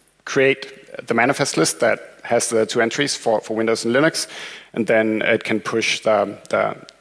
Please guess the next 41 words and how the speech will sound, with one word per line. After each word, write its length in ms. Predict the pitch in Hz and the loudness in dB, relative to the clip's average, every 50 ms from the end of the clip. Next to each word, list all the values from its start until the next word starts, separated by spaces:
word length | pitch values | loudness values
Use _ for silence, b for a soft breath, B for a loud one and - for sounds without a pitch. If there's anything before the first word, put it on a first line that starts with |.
| _ _ _ - | _ _ _ -6
the 80 | - | -4
manifest 460 | 110 107 107 107 - - - - - | -2 -2 -2 -4 -4 -6 -8 -6 -6
list. 320 | - - - - - - B B B B B B B B B - | -8 -6 -6 -8 -10 -10 B B B B B B B B B 0
And, 160 | 120 120 113 | 0 2 4
and 160 | 120 117 113 | 2 2 2
then 140 | 120 117 113 | 2 0 2
you 100 | 107 120 | 0 0
have 260 | 104 110 110 104 - | 2 2 2 0 0
your, 220 | - 107 104 113 - | -4 -4 -2 -2 -4
your 120 | 110 113 | -4 -6
kind 160 | - - 104 | -4 -4 -4
of 60 | 107 107 | -2 -2
multi-arg 400 | 104 - - - 113 - - 101 | -2 -2 -2 0 0 0 -2 -2
image. 300 | 107 - - - - B B B B - | -6 -8 -6 -8 -10 B B B B -2
You 80 | 143 | 0
can 100 | 151 151 | 2 4
also 200 | 139 139 - 143 | 2 2 2 0
build 380 | 117 - 131 127 131 127 - - | 0 2 2 2 2 0 0 0
or 160 | 117 113 110 | 0 2 2
string 240 | 110 - - 131 131 | 2 2 2 2 2
this 160 | 120 123 - | 2 0 -2
together 340 | - - 120 - 113 110 117 | -4 -2 0 0 0 0 0
from, 580 | 113 - - 117 110 104 104 98 98 107 110 - _ - | -4 -2 0 2 2 2 0 -2 -4 -8 -12 -12 _ -4
um, 540 | 110 107 104 110 107 104 107 110 110 98 - - - | -2 -2 -2 -2 -6 -6 -6 -8 -10 -12 -14 -14 -8
C, 260 | - - - 120 - | -6 -4 -2 0 2
uh, 220 | - 117 107 107 - - - | 2 2 0 0 -4 -8 -10
kind 120 | - 110 | -10 -8
of 60 | 107 - | -8 -4
free 360 | - 123 120 113 113 113 - | -4 -4 -2 -2 -2 0 2
open, 300 | - 110 110 107 120 113 - - - - - | 2 2 2 0 0 -4 -4 -8 -8 -8 -4
uh, 200 | - 110 104 107 | -2 -2 -2 -2
open 220 | - 117 117 113 | -4 -4 -4 -4
C 160 | - - 127 113 | -2 0 2 2
I 80 | 110 | 2
systems 480 | 110 - - 113 - - 113 113 - - | 0 -2 -4 -6 -6 -6 -8 -6 -4 -4
like, 240 | 117 113 - - 120 | -4 -4 -2 -2 0
uh, 240 | 107 110 - - - | 0 0 0 -2 -2
like 160 | - - - | -6 -6 -6
Travis 500 | - - 117 113 113 117 117 107 - - | -2 0 0 0 0 0 0 0 -2 -2
or 360 | - 110 107 104 113 110 - - - - | 0 0 0 -2 -2 -4 -8 -12 -8 -2
Avaya. 400 | - 113 104 110 113 120 117 117 | -2 -2 -2 -2 -4 -6 -6 -8